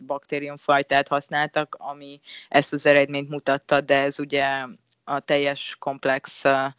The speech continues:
ö, változást nem írja le, tehát hogy ebből, ö, nem szabad levonni azokat a következményeket, amelyeket sok, ö, hír-, hírügynökség levont, és, ö, és én továbbra is azt tanácsolom, hogy amennyiben antibiotikumot kell szednünk, vagy úgy érezzük akár, hogy,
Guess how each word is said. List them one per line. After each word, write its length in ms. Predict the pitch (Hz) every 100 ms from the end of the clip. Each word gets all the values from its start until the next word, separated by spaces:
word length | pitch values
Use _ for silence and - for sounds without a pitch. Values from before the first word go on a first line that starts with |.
| - - - _
ö, 340 | - 139 131 135
változást 640 | 143 139 147 139 135 -
nem 180 | 143 139
írja 280 | 139 139 139
le, 140 | 139
tehát 240 | 139 139
hogy 120 | - 143
ebből, 460 | 143 143 143 139 - -
ö, 40 | 135 135 131 - _ _ _ _ _
nem 260 | 139 147
szabad 340 | 139 143 139 139
levonni 420 | 143 143 139 139
azokat 420 | 139 139 135 139
a 40 | 143
következményeket, 1040 | 139 139 - 143 139 143 139 139 139 139
amelyeket 500 | 139 135 139 - 139
sok, 340 | - 143 - - - - _
ö, 340 | - 139 135 135
hír-, 420 | 131 147 139 147 _ _ _ _
hírügynökség 760 | - - 143 139 139 139 - 143
levont, 480 | 143 135 143 208 -
és, 380 | 143 143 - -
ö, 240 | 147 143 139
és 220 | 143 -
én 120 | 143
továbbra 380 | 143 147 143 139
is 140 | 135
azt 180 | 139 139
tanácsolom, 520 | 139 139 135 - 139
hogy 160 | 147 143
amennyiben 420 | 143 143 143 143
antibiotikumot 840 | 147 143 - 143 147 - - 143 -
kell 160 | 143
szednünk, 360 | - 147 151 156
vagy 160 | 170
úgy 160 | 175 180
érezzük 500 | 151 143 143 - -
akár, 360 | 147 - 139 139
hogy, 200 | 143